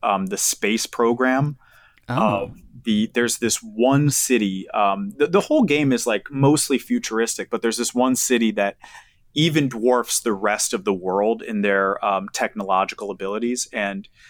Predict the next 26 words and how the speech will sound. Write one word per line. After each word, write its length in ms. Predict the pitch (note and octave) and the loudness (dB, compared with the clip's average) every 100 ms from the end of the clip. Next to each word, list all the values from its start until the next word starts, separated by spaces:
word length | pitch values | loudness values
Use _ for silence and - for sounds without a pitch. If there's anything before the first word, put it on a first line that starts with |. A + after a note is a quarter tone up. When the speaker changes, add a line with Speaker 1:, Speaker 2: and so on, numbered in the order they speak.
| - | -12
Speaker 2:
Oh, 160 | B2 A2 | -10 0
wow. 80 | |
Speaker 1:
uh, 360 | G#2+ G2 F#2 G2 - _ _ _ _ _ | 2 2 2 -2 -8 _ _ _ _ _
Piet, 420 | - C#3+ A2+ A2 _ | 2 2 2 -2 _
uh, 220 | A#2+ G#2 | 0 2
helps 340 | F#2+ - - - | 2 -2 -2 -2
run 280 | A2 G2+ F#2+ | 0 0 -2
the, 200 | F#2+ F#2+ | -4 -4
the 120 | G#2 | -4
space 380 | - - G#2 G#2 | -4 0 -2 -2
station 500 | - F#2+ - F#2 F#2 | -2 -2 -4 -6 -6
that 200 | F#2 F2+ | -6 -6
you, 240 | G2+ F#2+ F#2+ _ | -6 -8 -12 _
uh, 160 | G#2 F#2+ | -4 -4
travel 440 | - A#2 G2+ G2 | -4 -2 -2 -4
to 180 | F2+ G2 | -8 -12
from 300 | F2 G2+ F#2 | -10 -8 -8
this 160 | F2+ F2 | -8 -6
city. 400 | - F#2 F2 - _ _ - - _ | -6 -8 -14 -20 _ _ -20 -20 _
And 160 | B2 A#2+ | -4 0
then 120 | A#2 | 2
Speaker 2:
Oh. 40 | G#2 | 2
Speaker 1:
Martine 840 | G#2+ G#2+ - - B3 D#3 A#2 B2+ - | 0 0 -2 4 6 6 4 0 0
is, 520 | B2+ A#2+ A2+ A2+ - - _ _ _ _ _ _ _ | 2 2 2 0 -4 -8 _ _ _ _ _ _ _
uh, 40 | |
I 400 | A2 G#2 G#2 A2+ | 0 2 0 -4